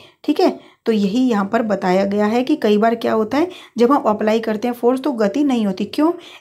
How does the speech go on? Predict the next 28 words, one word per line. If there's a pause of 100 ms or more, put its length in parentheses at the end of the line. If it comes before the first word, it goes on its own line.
एग्जांपल
दिया,
if
we
two, (200)
if (120)
two (120)
person (160)
push
a
heavy
table (320)
या
object
from
the
opposite
side
or
two (160)
team (840)
pull
the
rope
with
the
equal
force